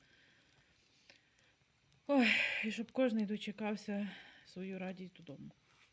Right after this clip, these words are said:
Так вам скажу. От. І ще й тепер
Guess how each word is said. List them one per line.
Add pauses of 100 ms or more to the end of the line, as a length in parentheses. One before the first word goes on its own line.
(160)
Так (100)
вам
скажу. (1120)
От. (2000)
І
ще
й (1120)
тепер